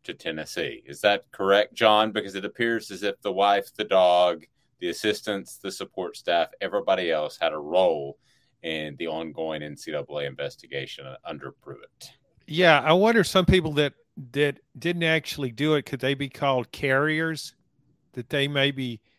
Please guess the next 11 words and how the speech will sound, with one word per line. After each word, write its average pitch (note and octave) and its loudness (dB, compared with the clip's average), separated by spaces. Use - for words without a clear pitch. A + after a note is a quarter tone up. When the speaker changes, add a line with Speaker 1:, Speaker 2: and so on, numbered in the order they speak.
Speaker 2:
inadvertently C3 0
influenced D3 -2
some D3+ -4
mo-, D3+ -2
some D#3+ 0
people D3 0
to C3+ -2
pay C3 0
money C#3 -2
to C#3 -2
recruits? C#3+ -4